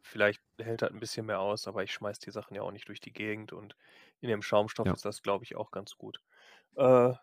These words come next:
Speaker 1: gesichert. Insofern lebe ich damit. Also, ich habe die gesehen, ja, aber die waren jetzt für mich tatsächlich keine Option.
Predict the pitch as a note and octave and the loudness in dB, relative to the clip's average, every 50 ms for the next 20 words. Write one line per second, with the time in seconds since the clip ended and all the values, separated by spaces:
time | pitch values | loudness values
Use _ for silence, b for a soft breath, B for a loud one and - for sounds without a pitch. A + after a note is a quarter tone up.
0 | _ _ _ - C#3 B2+ B2+ C3 B2 - B2 - G#2+ - - _ _ _ _ _ | _ _ _ -2 -2 0 0 0 -2 0 0 -2 -2 -2 -8 _ _ _ _ _
1 | _ C#3+ B2+ B2+ A#2+ A#2+ - A2 G#2+ A2 A2 G#2+ G#2+ A#2 - - - G#2+ A2+ A2+ | _ -18 -12 -12 -12 -10 -6 -8 -8 -6 -6 -6 -6 -8 -10 -10 -10 -6 -6 -6
2 | - - G#2+ G2+ - F#2 - - C#3+ - - D3 C#3 C#3+ C#3 C#3+ C#3+ C#3+ C#3 C3+ | -4 -4 -4 -4 -6 -8 0 0 0 0 0 -2 -2 0 2 2 2 2 4 4
3 | A#2+ C3 C#3 C3 - A2 A#2+ A#2+ A2+ A#2+ B B B B B - B2+ B2 B2 B2+ | 6 6 6 6 6 6 6 6 6 6 B B B B B -2 4 6 6 8
4 | B2 B2 - - - C#3 C3+ C#3+ - - C#3+ C#3 - - C3+ - C#3 C3 - - | 8 4 0 0 -2 0 0 0 -2 -2 -4 -4 -2 -4 -8 -8 -8 -10 -4 0
5 | B2 A#2+ A2+ G#2 - - - - - G#2 G#2 G#2 A#2 | 0 0 0 0 -4 -6 -8 -6 -4 -4 -4 -6 -8